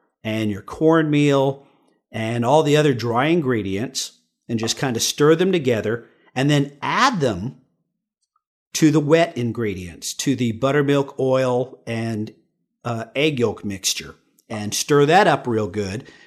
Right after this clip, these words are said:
Once that's thoroughly mixed, then you're gonna fold in the beaten egg white.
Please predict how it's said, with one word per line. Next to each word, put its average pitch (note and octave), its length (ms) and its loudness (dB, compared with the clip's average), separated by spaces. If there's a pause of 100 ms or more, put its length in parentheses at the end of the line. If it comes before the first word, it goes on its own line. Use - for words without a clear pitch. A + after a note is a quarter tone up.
Once D#3+ 340 2
that's G#3 340 2
thoroughly G3 380 0
mixed, A2 500 -2 (280)
then E3+ 240 4
you're F3+ 100 2
gonna C3 300 0
fold G#3 840 6
in A#2 500 4 (540)
the B2 100 -2
beaten C#3+ 500 0
egg C#3+ 260 -2
white. G2 320 -8